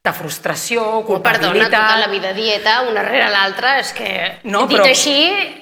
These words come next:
Speaker 2: és
Speaker 1: però,
Speaker 2: una tortura, això, eh?
Speaker 1: però és que al final també juguen amb la culpabilitat, no? La persona que no, «Ostres, no ho he aconseguit» o «No, no puc baixar pes».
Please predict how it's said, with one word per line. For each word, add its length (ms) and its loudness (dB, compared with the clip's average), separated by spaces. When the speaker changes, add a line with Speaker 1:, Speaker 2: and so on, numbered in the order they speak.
Speaker 2:
és 140 -2
Speaker 1:
però, 120 4
Speaker 2:
una 80 4
tortura, 400 4
això, 260 -2
eh? 180 0
Speaker 1:
però 80 0
és 80 -2
que 80 2
al 100 0
final 460 2
també 320 0
juguen 380 0
amb 140 -2
la 180 0
culpabilitat, 920 -2
no? 200 -4
La 120 0
persona 440 -4
que 100 0
no, 280 -2
«Ostres, 320 -12
no 80 -4
ho 60 0
he 40 0
aconseguit» 680 -8
o 80 0
«No, 200 -2
no 140 0
puc 260 -2
baixar 340 -2
pes». 280 2